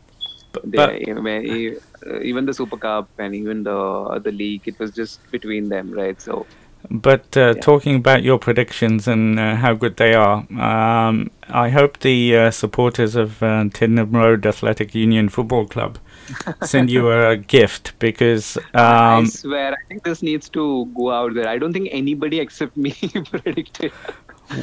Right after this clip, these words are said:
Speaker 1: I mean,
Speaker 2: Uh,
Speaker 1: I remember the conversation, and they were struggling, and you had a lot of faith,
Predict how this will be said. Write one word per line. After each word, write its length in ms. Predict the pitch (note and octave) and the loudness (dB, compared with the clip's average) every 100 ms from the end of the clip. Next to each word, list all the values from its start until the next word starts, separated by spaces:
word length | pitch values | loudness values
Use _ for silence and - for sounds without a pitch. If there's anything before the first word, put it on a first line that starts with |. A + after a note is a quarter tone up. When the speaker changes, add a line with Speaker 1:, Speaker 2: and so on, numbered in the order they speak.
| B3+ | 0
Speaker 1:
I 120 | B2+ C#3+ | 2 4
mean, 180 | C#3 B2 | 4 2
Speaker 2:
Uh, 200 | A2 A2 | 0 2
Speaker 1:
I 200 | A#2+ C3 | 4 6
remember 420 | C3+ C#3 C3+ B2+ | 6 4 4 4
the 140 | A#2+ B2 | 2 4
conversation, 920 | C#3 A#2+ A#2+ A#2 A#2 - A#2 G#2+ - | 4 4 2 2 2 2 0 0 -2
and 480 | A2+ G#2+ A2 G#2+ G#2 | -2 0 2 2 0
they 340 | - A2 A#2 A2+ | -4 -4 2 4
were 160 | G#2+ | 2
struggling, 720 | - - B2 A2+ A#2 A#2 A2+ - | 0 0 0 4 4 4 2 0
and 560 | A2 G#2+ G#2+ G#2+ G2+ - | 0 0 2 0 -2 -4
you 320 | G#2 A2+ A#2+ | -2 0 0
had 260 | A2 A2+ G#2+ | 2 0 2
a 60 | |
lot 220 | G#2+ A2+ B2 | 2 4 4
of 120 | A#2 | 2
faith, 520 | - A2 A2+ - - | 2 2 2 -4 -16